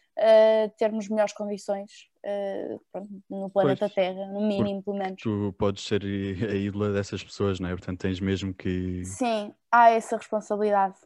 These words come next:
Speaker 2: Há essa responsabilidade, claro que sim. E já vamos
Speaker 1: Sim.
Speaker 2: falar sobre isso, mas, ahm, antes disso, quero só aqui fazermos aqui uma pausa neste episódio e mostrar-te uma pessoa que decidiu-te mandar um vídeo que eu sei que é muito importante na tua vida. Ahm,
Speaker 1: Ok.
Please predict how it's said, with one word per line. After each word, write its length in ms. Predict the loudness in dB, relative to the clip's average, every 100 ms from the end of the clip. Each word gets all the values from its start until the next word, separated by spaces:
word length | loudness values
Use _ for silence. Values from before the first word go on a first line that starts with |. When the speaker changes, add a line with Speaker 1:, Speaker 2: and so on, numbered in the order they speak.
| -4
Speaker 2:
Há 140 | 0
essa 300 | 2 2 0
responsabilidade, 680 | -2 -2 -2 2 4 4 2
claro 180 | 0 -2
que 100 | -2
sim. 200 | -4 -4 -6 -20 _
E 60 | 4
já 80 | 8
vamos 160 | 6
Speaker 1:
Sim. 60 | 6
Speaker 2:
falar 100 | 4
sobre 280 | 6 6 8
isso, 280 | 6 4 2
mas, 440 | 6 6 6 2 -8 2
ahm, 720 | 6 8 8 8 6 6 4 2
antes 200 | 2 2
disso, 160 | 0 2
quero 120 | 2
só 80 | 2
aqui 340 | 2 2 2 -2 -20 _ _ _ _ _
fazermos 400 | 0 4 4 2
aqui 100 | 2
uma 120 | 2
pausa 280 | 4 2 4
neste 200 | 0 -2
episódio 340 | 0 4 4 2
e 80 | 0
mostrar-te 720 | 0 0 4 4 4 -12 -2
uma 160 | 0 0
pessoa 200 | 0 -2
que 60 |
decidiu-te 300 | 0 -2 0
mandar 240 | 2 4 4
um 60 |
vídeo 260 | 2 2 2
que 80 | -2
eu 40 |
sei 140 | -2
que 80 | 0
é 40 | 2
muito 240 | 0 -2
importante 500 | -2 0 2 0 -4 -8
na 100 | -6
tua 200 | 0 0
vida. 360 | 2 0 0 -2 _ -20 _ 2
Ahm, 420 | 6 8 8 6
Speaker 1:
Ok. 380 | 6 6 6 4